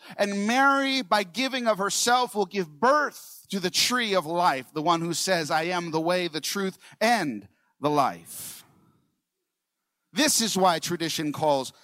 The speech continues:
Mary the new Eve. Alexander Schmemann says it this way, "Mary is the true daughter of the Old Testament, its last and most beautiful flower. She is the gift of the world to God."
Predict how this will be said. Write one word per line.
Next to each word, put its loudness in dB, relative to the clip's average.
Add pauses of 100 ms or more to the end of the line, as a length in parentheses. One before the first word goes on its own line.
(160)
Mary -2
the -4
new -2
Eve. -6 (680)
Alexander 2
Schmemann 0
says -4
it -10
this -2
way, -2
"Mary 0
is -4
the -2
true -2
daughter -2
of -10
the -6
Old -4
Testament, -4 (460)
its -8
last -2
and -6
most -8
beautiful -6
flower. -4 (480)
She -4
is -12
the -14
gift -8
of -14
the -10
world -6
to -18
God." -8